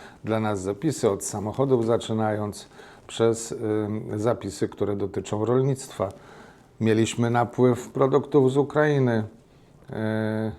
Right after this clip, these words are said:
niekontrolowany, z takimi trikami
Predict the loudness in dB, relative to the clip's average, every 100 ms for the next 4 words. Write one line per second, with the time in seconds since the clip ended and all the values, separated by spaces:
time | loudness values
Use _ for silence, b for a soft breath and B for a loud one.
0 | -4 -4 -2 0 4 6 6 6 4 4
1 | 0 -4 -16 -20 -20 -20 -16 -4 -4 -2
2 | -2 0 0 -2 -8 B B B B -16
3 | -6 -2 0 2 2 2 0 -2